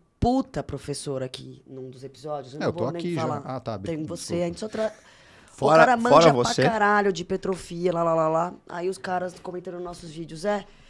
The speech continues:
Speaker 1: se o cara manjasse tanto, ele não ia ser desse tamanho."
Speaker 2: É.
Speaker 1: Juro, que, que cabeça, cara.
Speaker 2: Não, já dá pra
Speaker 1: Cara,
Speaker 2: ver
Speaker 1: o
Speaker 2: o
Speaker 1: cara
Speaker 2: nível, né?
Speaker 1: Entendeu? E a mesma coisa é, "Ah, não, é, mas que que você é como escalador pra você me ensinar alguma coisa?"
Speaker 2: Não.
Speaker 1: Sabe, tipo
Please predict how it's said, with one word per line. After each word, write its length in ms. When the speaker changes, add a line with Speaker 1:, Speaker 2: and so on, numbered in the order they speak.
Speaker 1:
se 160
o 40
cara 200
manjasse 440
tanto, 280
ele 120
não 60
ia 80
ser 120
desse 200
tamanho." 420
Speaker 2:
É. 260
Speaker 1:
Juro, 460
que, 100
que 120
cabeça, 880
cara. 480
Speaker 2:
Não, 220
já 80
dá 120
pra 220
Speaker 1:
Cara, 60
Speaker 2:
ver 180
Speaker 1:
o 120
Speaker 2:
o 20
Speaker 1:
cara 160
Speaker 2:
nível, 260
né? 140
Speaker 1:
Entendeu? 320
E 80
a 80
mesma 300
coisa 240
é, 100
"Ah, 60
não, 180
é, 240
mas 200
que 180
que 100
você 120
é 100
como 220
escalador 420
pra 80
você 80
me 100
ensinar 280
alguma 260
coisa?" 420
Speaker 2:
Não. 280
Speaker 1:
Sabe, 340
tipo 680